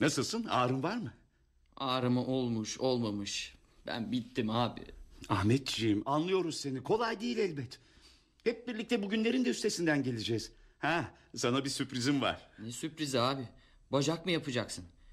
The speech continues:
Speaker 2: Yürüyebilecek miyim? Siz de kabul edin. Ben bittim.
Speaker 1: Ahmet, kardeşim, sen çocukluğundan beri hep güçlü oldun. Zorluklardan hiç yılmadın. Bunun da üstesinden geleceksin. Seni İstanbul'da bir doktora da götüreceğim. Her çareye başvuracağız.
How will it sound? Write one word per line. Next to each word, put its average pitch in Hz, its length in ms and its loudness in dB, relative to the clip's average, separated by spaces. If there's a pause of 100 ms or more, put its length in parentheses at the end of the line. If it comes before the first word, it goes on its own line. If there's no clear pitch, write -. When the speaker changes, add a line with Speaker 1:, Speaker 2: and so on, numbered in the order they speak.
(220)
Speaker 2:
Yürüyebilecek 160 720 0
miyim? 135 180 -4 (460)
Siz 117 320 -6
de 127 80 2
kabul 120 300 2
edin. 101 280 -4 (220)
Ben 131 340 2
bittim. 135 580 0
Speaker 1:
Ahmet, - 500 -2 (240)
kardeşim, 104 480 0 (500)
sen 202 220 0
çocukluğundan 151 640 2
beri 156 220 0
hep - 180 -6
güçlü - 280 -2
oldun. 151 320 2 (280)
Zorluklardan 208 720 0
hiç 277 240 -2
yılmadın. 175 380 -2 (400)
Bunun 185 260 4
da 170 60 4
üstesinden 120 520 0
geleceksin. 107 540 -2 (400)
Seni 214 240 0
İstanbul'da 208 560 2
bir 185 100 -10
doktora 180 360 0
da 160 60 0
götüreceğim. 113 600 -2 (340)
Her 165 340 -2
çareye 160 400 0
başvuracağız. 127 720 -4